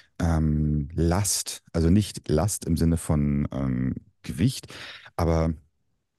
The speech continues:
wie so eine Belastung von mir abfällt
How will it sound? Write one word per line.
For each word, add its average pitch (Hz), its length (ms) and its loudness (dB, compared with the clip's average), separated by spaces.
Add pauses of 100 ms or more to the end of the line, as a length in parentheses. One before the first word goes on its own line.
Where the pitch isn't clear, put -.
(220)
wie 92 120 2
so 90 100 2
eine 78 160 0
Belastung 82 720 -2 (380)
von 87 280 0
mir 76 220 -2
abfällt - 420 -2